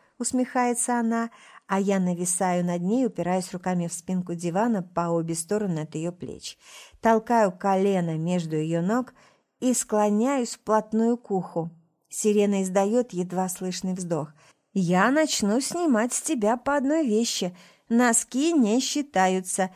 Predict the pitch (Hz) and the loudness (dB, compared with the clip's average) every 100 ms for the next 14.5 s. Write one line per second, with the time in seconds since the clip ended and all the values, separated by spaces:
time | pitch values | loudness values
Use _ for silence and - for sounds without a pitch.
0 | - _ - 185 190 214 208 220 214 196 | -18 _ -6 2 4 4 4 4 4 2
1 | 196 214 202 220 220 214 202 214 - 220 | 2 2 2 0 0 -2 0 -2 -4 0
2 | 220 233 - 147 139 151 _ _ _ _ | 0 0 -2 -2 -4 -10 _ _ _ _
3 | 214 208 226 240 262 226 - - 208 208 | 0 2 4 4 4 2 -2 -4 -2 4
4 | 226 247 254 185 180 180 190 196 202 202 | 4 6 4 2 0 -2 -2 0 0 0
5 | 240 226 196 190 - 269 330 359 - - | 2 2 2 0 -2 0 -2 -2 -12 -20
6 | - _ _ 262 262 220 240 240 233 220 | -20 _ _ 2 2 2 2 4 4 2
7 | - 302 339 285 226 247 262 _ _ 269 | 0 4 4 2 0 -2 -2 _ _ 0
8 | 254 247 240 233 233 254 302 294 - 320 | 2 4 4 4 2 2 0 -2 -2 0
9 | 320 _ 226 226 240 214 220 262 262 294 | -2 _ -2 0 0 2 2 0 -2 -2
10 | 233 240 254 240 240 240 254 254 269 226 | 0 2 2 2 2 0 0 -2 -2 0
11 | 175 165 - - - - 190 190 208 208 | -2 -6 -18 -20 -12 -4 -4 0 0 0
12 | - - - 190 175 175 226 233 _ 226 | -6 -8 -2 0 2 0 -4 -6 _ -2
13 | 220 233 233 226 220 233 226 - 226 220 | 0 0 0 0 0 0 0 0 4 4
14 | 220 214 214 214 202 | 2 2 4 4 2